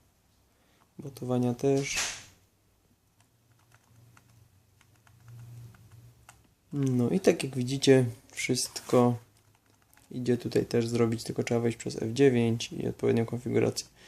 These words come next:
Ja daję, e, escape, czyli wyjść bez zapisywania. Tak więc już wiecie, jak do biosa sobie wejść, e, w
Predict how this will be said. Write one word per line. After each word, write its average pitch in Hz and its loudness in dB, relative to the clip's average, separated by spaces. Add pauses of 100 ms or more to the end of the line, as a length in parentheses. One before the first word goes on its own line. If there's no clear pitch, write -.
(260)
Ja 147 2
daję, 123 6 (140)
e, - -8
escape, 139 4
czyli 117 -2
wyjść 113 2
bez 135 6
zapisywania. 120 2 (280)
Tak 143 2
więc 123 2
już 117 4
wiecie, 117 4
jak 113 6
do 113 0
biosa 110 0
sobie 107 2
wejść, 107 2
e, - -16 (1160)
w - -14